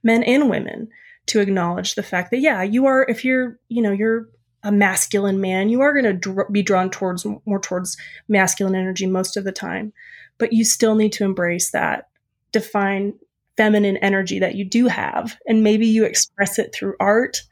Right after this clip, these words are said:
or through the way you care for your children or,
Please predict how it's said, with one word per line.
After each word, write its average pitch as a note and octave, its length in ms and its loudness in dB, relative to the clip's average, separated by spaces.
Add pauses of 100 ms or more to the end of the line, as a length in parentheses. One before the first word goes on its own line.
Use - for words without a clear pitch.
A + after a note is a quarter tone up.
(460)
or F#3+ 200 2
through F#3+ 500 0
the F#3+ 80 2
way F#3 120 4
you F#3 120 0
care G3 220 -2
for F#3+ 140 -8
your F3+ 120 -4
children A#3+ 680 2 (540)
or, F3+ 520 -2